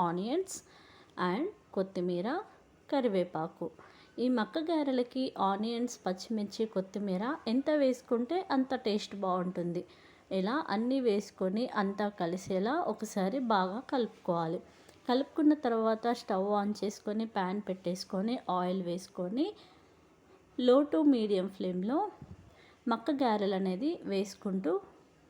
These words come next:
బ్రౌన్ కలర్ వచ్చేంత వరకు ఫ్రై చేసుకోవాలి. And ఈ మక్క గారెలు వచ్చేసి మన నాటుకోడి సూపులోకి కానీ, కాళ్ళు తలకాయ సూపులోకి కానీ,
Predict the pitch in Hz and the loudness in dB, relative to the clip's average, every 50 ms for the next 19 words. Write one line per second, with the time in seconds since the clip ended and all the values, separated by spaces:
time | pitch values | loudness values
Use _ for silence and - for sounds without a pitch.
0 | - - 220 233 240 262 294 311 311 - 269 240 220 202 202 190 190 - - 214 | -6 0 2 4 4 4 4 2 2 2 2 2 2 2 0 -2 -2 -4 -2 -2
1 | 202 190 190 190 190 180 - 185 190 190 - 311 311 - - 330 302 247 220 - | 0 0 0 -2 -2 -4 -4 -4 -6 -6 -6 -8 -6 -2 0 2 2 2 2 0
2 | 190 180 180 - - - 202 180 175 165 165 165 180 - - - - - - - | -2 -2 -4 -6 -10 -8 -4 -2 -2 -2 -2 -2 -4 -8 -10 -18 -20 -20 -20 -20
3 | - - - - - 254 285 302 294 302 269 240 214 208 - - 311 302 339 311 | -20 -18 -8 -4 -2 2 4 6 6 6 6 4 2 0 -2 -4 -2 0 0 0
4 | 285 247 226 208 190 190 - - 185 175 185 - - 196 202 208 202 - - 196 | 2 2 0 0 -2 -2 -4 -6 -6 -6 -6 -6 -6 -6 -4 -4 -6 -6 -6 -4
5 | 190 190 185 185 196 190 185 196 226 254 - 294 - 311 294 254 277 254 - - | -2 0 0 0 0 0 0 0 0 -2 -4 -2 0 2 2 2 2 -2 0 0
6 | 240 226 226 - 226 220 214 214 - 226 202 190 180 165 170 170 180 196 202 208 | -2 -2 0 -2 -2 -2 -2 -2 -2 -4 -4 -2 -2 -2 -2 -2 -2 -4 -6 -8
7 | - - - - - - _ - - 233 220 233 254 277 277 269 - 240 220 214 | -10 -12 -20 -20 -20 -20 _ -6 -2 0 2 2 2 2 2 2 2 0 0 0
8 | - - 202 196 202 - - 196 190 190 196 196 190 185 190 190 196 185 185 170 | 0 -2 -2 -2 -2 -2 -2 -2 -2 -2 -2 0 0 -2 -2 -4 -6 -4 -2 -2
9 | 170 175 180 180 190 | -2 -2 -2 -4 -4